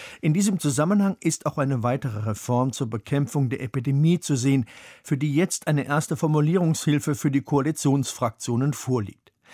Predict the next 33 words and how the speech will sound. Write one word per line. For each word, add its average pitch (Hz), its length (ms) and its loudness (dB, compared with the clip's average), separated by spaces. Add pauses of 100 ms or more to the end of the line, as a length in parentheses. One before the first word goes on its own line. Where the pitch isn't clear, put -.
(280)
Dabei 151 200 0
geht 185 180 -2
es 185 140 -2
um 160 80 2
Ergänzungen 156 640 2
für 160 160 0
die 143 120 0
erst 139 360 -2
Ende 147 300 2
März 143 460 2
verabschiedete 131 840 -4
Reform 135 420 0
des 131 160 -4
Infektionsschutzgesetzes, 139 1400 -2 (320)
mit 143 160 0
dem 165 160 4
ja 165 80 4
für 143 160 0
die 127 180 -2
Dauer 143 300 2
der 117 100 -2
Pandemie 131 580 0
weitgehend 143 600 0
bundeseinheitliche 139 960 0
Maßnahmen 123 680 2
und 135 180 0
Regeln 117 320 -2
verabschiedet 127 640 -4
wurden. 101 300 -12 (840)
Nach 135 120 -4
diesem 139 320 -2
ersten 139 320 -2
Paket 147 400 -2